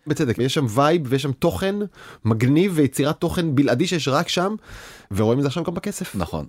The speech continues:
Speaker 2: נתחיל אבל דווקא מאותו יום חמישי, יום חמישי השחור של, אה,
Speaker 1: <laughs>
Speaker 2: פייסבוק. סנאפצ'אט הייתה אמורה לפרסם את הדוחות למחרת,
Speaker 1: מהמם.
Speaker 2: ביום שישי.
Speaker 1: אז
Speaker 2: ה-
Speaker 1: פייסבוק מפרסמת את הקטסטרופה שלה בחמישי, צוללת ברבע,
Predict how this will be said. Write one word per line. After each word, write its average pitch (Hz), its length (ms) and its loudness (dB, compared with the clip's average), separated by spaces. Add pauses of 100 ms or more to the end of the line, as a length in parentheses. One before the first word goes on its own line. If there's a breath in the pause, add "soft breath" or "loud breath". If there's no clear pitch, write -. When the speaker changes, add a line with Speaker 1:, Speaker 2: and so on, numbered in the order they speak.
Speaker 2:
נתחיל 95 300 0
אבל 107 180 0
דווקא 123 300 0
מאותו 101 460 2
יום 123 160 0
חמישי, 95 340 -2
יום 110 200 0
חמישי 104 300 -2
השחור 101 440 0
של, 95 220 0
אה, 90 140 2
Speaker 1:
<laughs> - 40 -2
Speaker 2:
פייסבוק. 143 420 0 (520 loud breath)
סנאפצ'אט 151 380 -4
הייתה 123 180 -2
אמורה 123 240 2
לפרסם 131 540 -2
את 113 100 -2
הדוחות 120 440 0 (160)
למחרת, 95 720 0
Speaker 1:
מהמם. 104 280 2 (160)
Speaker 2:
ביום 95 260 2
שישי. 147 460 -2 (140)
Speaker 1:
אז 196 140 4
Speaker 2:
ה- - 20 4
Speaker 1:
פייסבוק 214 260 4
מפרסמת 185 480 -2
את 170 40 -4
הקטסטרופה 147 500 -2
שלה 139 120 0
בחמישי, 123 500 0
צוללת 160 580 4
ברבע, 131 520 4